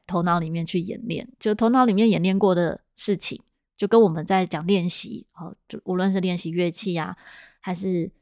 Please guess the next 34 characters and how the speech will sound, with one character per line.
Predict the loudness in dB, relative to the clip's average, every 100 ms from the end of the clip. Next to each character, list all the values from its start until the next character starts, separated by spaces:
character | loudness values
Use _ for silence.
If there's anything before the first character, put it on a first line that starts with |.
| _ _ _
呃， | -8 -4
练 | -2 -2
习， | -2 -6 -8 -6
比 | -4
如 | -4
说 | -2 -2 -2 -4
体 | -6 -4 -2
能， | -2 -4 -6 _ _ _ -8
它 | -2
都 | 0
是 | 2
一 |
个 | 0
身 | 0 -2
体 | -2
反 | -4 -8 -10
应。 | -10 -12 -16 _ _ _ _ -6
那 | 0
我 | 2
们 | 0 0
头 | 0
脑 | 2 0
去 | -2 0 -2 0
演 | -2 0
练 | 2 2 2
这 | 2 0
些， | 0 0 0 -2 _ _ _ _ _ _ -12
不 | -4
是 | -2
说， | 0 2 2
并 | 2 2
不 | 2
是 | 4 2
说 | 2 2 4 2 0